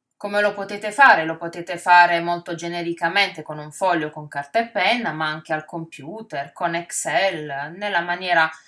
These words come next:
che preferite sulla vostra agenda, anche in modo grafico e decorativo per aggiungere un po' di colore ai preparativi. Siete liberi di scegliere il metodo che preferite, l'importante è che abbia una schematizzazione razionale, perché è uno strumento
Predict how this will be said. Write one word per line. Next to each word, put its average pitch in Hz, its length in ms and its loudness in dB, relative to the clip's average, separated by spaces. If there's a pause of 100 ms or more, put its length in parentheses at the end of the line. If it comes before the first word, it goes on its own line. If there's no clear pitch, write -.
(300)
che 196 220 -6
preferite 196 640 -4
sulla 170 320 2
vostra 175 360 0
agenda, 160 760 0
anche 185 280 -4
in 175 80 -8
modo 175 320 -4
grafico 180 840 4 (180)
e 170 280 -2
decorativo 170 840 2
per 160 160 2
aggiungere 165 680 -2
un 165 140 -10
po' 180 160 -4
di 170 100 -6
colore 160 580 0
ai 156 180 -4
preparativi. 151 760 -8
Siete 165 300 -8
liberi 180 320 -8
di 170 100 -8
scegliere 156 680 -2 (320)
il 160 360 -8
metodo 165 560 -6
che 165 140 -10
preferite, 262 600 -4
l'importante 220 720 -2
è 269 40 -6
che 214 120 -2
abbia 160 260 0
una 156 120 -6
schematizzazione 170 1120 -4
razionale, 165 800 -2
perché 214 260 -6
è - 20 0
uno 175 220 -4
strumento 220 840 -6